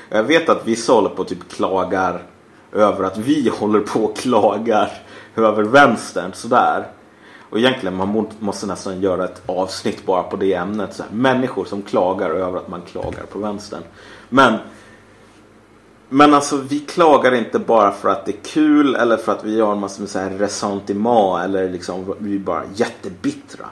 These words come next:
Utan de människorna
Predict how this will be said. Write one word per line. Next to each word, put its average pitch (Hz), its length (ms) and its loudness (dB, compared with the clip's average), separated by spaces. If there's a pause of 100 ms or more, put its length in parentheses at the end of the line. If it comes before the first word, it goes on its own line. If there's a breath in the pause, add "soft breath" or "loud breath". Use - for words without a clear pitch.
(480 loud breath)
Utan 131 380 2 (2500 loud breath)
de 190 320 4
människorna 135 640 0